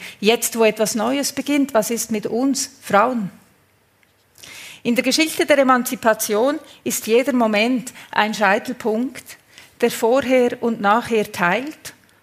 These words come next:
und sich zugleich in eine Serie aus gleichgearteten Momenten reiht. "Hier ist das Buch,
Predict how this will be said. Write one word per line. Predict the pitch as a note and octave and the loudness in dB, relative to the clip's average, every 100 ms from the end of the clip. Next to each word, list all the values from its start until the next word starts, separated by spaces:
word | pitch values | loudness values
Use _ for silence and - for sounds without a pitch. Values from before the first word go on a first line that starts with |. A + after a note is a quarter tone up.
| _ | _
und | A#3 A#3 | -6 -4
sich | B3+ B3 | -6 -6
zugleich | C#4+ C#4 A#3+ B3+ - - | -4 2 2 2 -2 -2
in | A#3 | 2
eine | A3 A3 | 2 2
Serie | G#3+ G#3+ A3+ B3+ A3 F3+ - - _ - | 0 0 2 0 0 -2 -6 -18 _ -2
aus | G3 G3 | -2 0
gleichgearteten | - F#3+ G3+ - - G3+ F#3+ F#3+ G3 G3+ F#3 F3+ - _ | 0 2 0 -2 -2 0 0 -2 -6 -4 -4 -4 -10 _
Momenten | G3 G3 F#3+ F#3+ G3 F#3 | -4 -2 0 -2 -4 -2
reiht. | F3 E3 - - - | 0 0 -4 -14 -6
"Hier | - E4+ F#4+ | 2 4 4
ist | F#4 - | 2 2
das | C#4 - | 0 2
Buch, | D4 E4 E4+ - | 2 4 2 0